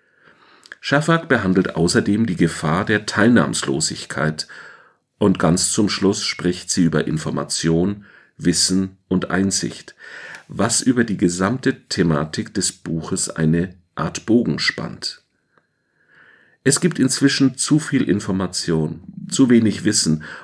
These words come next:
und noch weniger Einsicht. Schafak schreibt darüber, dass die Zeit direkt nach der Jahrtausendwende eine Zeit der Hoffnung war, dass durch die globale Vernetzung, die digitalen Möglichkeiten die Menschen nun an eine Fülle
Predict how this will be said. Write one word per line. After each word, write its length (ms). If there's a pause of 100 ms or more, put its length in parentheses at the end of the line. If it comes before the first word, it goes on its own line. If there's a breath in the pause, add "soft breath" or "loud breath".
und 260
noch 300
weniger 460
Einsicht. 640 (1040)
Schafak 460
schreibt 420
darüber, 400 (320 loud breath)
dass 200
die 140
Zeit 460
direkt 360
nach 200
der 200
Jahrtausendwende 1080 (300 loud breath)
eine 260
Zeit 640
der 120
Hoffnung 420
war, 260 (520 loud breath)
dass 180
durch 200
die 120
globale 520
Vernetzung, 800 (300 loud breath)
die 120
digitalen 580
Möglichkeiten 840
die 100
Menschen 640
nun 280
an 200
eine 220
Fülle 480